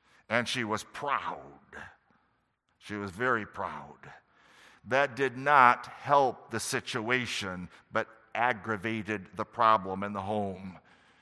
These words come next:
And God always brings problems in those homes where there is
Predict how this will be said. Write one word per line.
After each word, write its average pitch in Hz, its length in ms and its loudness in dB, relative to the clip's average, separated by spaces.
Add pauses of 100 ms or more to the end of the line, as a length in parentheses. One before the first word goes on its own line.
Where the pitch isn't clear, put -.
(360)
And 113 160 -6
God 139 360 8
always 160 480 4
brings 170 480 2
problems 147 720 6
in 139 220 -2
those 135 300 2
homes 143 420 0
where 135 160 2
there 139 200 2
is 123 220 -2